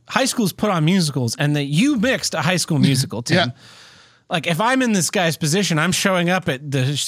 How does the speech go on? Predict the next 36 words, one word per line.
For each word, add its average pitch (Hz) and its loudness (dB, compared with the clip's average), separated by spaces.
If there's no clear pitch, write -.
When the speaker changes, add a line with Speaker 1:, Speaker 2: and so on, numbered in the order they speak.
Speaker 1:
the 131 -4
thing 165 0
you're 160 2
doing 143 0
and 120 -2
being 135 -2
like, 123 -2
"Hey, 139 -2
uh, 143 -4
would 135 -2
you, 151 -2
are 135 -2
you 156 0
interested 147 -2
in 123 -2
doing 127 0
this 127 -2
for - -12
college? 107 -4
Speaker 2:
Yeah. 185 2
Speaker 1:
I, 151 0
I 135 -4
run 147 0
this 143 0
program. 131 -2
You 131 -6
know, 110 -12
this 131 -2
sounds 151 -2
pretty 147 -6
good. 147 -2
We 143 -4
can 131 -2
make 139 -4
you 131 -2
better." 117 -4